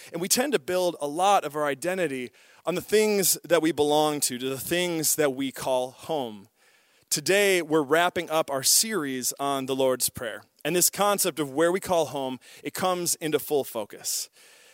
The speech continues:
So a-, as we've been working line by line through this prayer, let's just kind of remember where we've been. "Our Father, who art in heaven, hallowed be thy name. Thy kingdom come, thy will be done on earth as it is in heaven.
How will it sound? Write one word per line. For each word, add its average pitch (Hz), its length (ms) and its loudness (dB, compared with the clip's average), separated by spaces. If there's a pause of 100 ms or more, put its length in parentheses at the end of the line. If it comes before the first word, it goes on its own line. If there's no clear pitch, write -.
(120)
So 180 220 6
a-, 180 60 -2 (120)
as 160 100 0
we've 156 160 0
been 160 180 2
working 196 320 2
line 175 260 0
by 180 120 4
line 180 180 0
through 175 120 -4
this 165 180 0
prayer, 120 300 -6
let's 135 140 0
just 160 140 -2
kind 175 120 -4
of 139 80 -2
remember 147 340 0
where 151 160 6
we've 127 240 -4
been. 104 340 -12 (840)
"Our 180 200 6
Father, 123 580 -2 (220)
who 123 180 -6
art 131 220 0
in 139 80 -14
heaven, 107 400 -14 (540)
hallowed 143 440 0
be 120 160 -10
thy 110 180 -10
name. 131 380 -12 (640)
Thy 117 80 -8
kingdom 139 400 -4
come, 113 440 -8 (420)
thy 110 100 -10
will 117 200 -4
be 120 120 -8
done 104 400 -14 (140)
on 110 180 -14
earth 131 460 -6
as 117 120 -10
it 117 60 -12
is 110 140 -10
in 98 80 -18
heaven. 92 400 -18